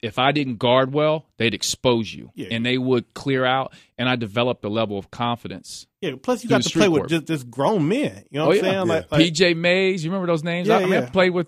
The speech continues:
Speaker 1: you know, every legend in Cincinnati
Speaker 2: Yeah, like,
Speaker 1: through
Speaker 2: if
Speaker 1: that.
Speaker 2: they, like, if you was an adult, it wasn't like the, "Oh, you a kid." I mean, obviously, like, you was seven, they wouldn't, like, like,
Speaker 1: Right.
Speaker 2: but, I mean, but once you got to a certain age where you actually were competent, you would just, like, you know, I'm thirteen and there's a dude out here that's, like, thirty-five,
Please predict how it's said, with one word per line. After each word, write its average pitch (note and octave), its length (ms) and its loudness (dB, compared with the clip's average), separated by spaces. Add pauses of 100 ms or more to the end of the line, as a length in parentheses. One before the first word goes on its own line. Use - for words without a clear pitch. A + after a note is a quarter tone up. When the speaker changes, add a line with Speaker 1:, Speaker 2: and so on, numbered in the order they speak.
Speaker 1:
you G#3 100 -8
know, C3+ 260 -2 (160)
every F3 260 2
legend D#3 440 4
in C#3+ 140 -2
Cincinnati D3+ 760 -2
Speaker 2:
Yeah, C#4 160 -2
like, D#3 200 -2
Speaker 1:
through D3+ 160 2
Speaker 2:
if E3 40 2
Speaker 1:
that. F3+ 60 2
Speaker 2:
they, E3+ 200 -4
like, D#3+ 280 -6
if D3+ 140 -14
you A3 100 -2
was F#3 160 -2
an D#3+ 80 -4
adult, F3 560 0 (420)
it D#3+ 80 -6
wasn't F#3 260 0
like F3 220 -2
the, D3 80 -6
"Oh, C3+ 80 -2
you C#3+ 200 -4
a A#2 60 -8
kid." D3 320 -4
I C#3+ 40 -6
mean, F3 120 -2
obviously, C3+ 300 -4
like, A#2 160 -10
you C#3 80 -8
was G#2 100 -14
seven, C3+ 460 -4
they A#2 100 -6
wouldn't, A#2 220 -10
like, A2+ 240 -14
like, A#2 180 -10
Speaker 1:
Right. B2 300 2
Speaker 2:
but, C#3+ 120 -6
I C#3+ 40 -4
mean, C#3 200 -6
but B2+ 180 -10
once F3 280 -4
you G3 60 -8
got E3 220 -2
to E3+ 100 -4
a C3+ 40 -4
certain C3 340 -6
age C3+ 240 -4
where A#2 100 -12
you C#3 100 -4
actually B2+ 300 -8
were G#2+ 180 -16
competent, A#2 640 -10 (360)
you C#3 140 -8
would D3 120 -2
just, C3 240 -8
like, B2 180 -10
you E3+ 100 -8
know, A#2 60 -6
I'm B2 80 -10
thirteen D3 580 -4
and A#2+ 140 -8
there's C3+ 180 -6
a B2 60 -8
dude C3 220 -6
out B2+ 80 -4
here C3 120 -6
that's, A#2+ 160 -10
like, A2 200 -14
thirty-five, A2 560 -10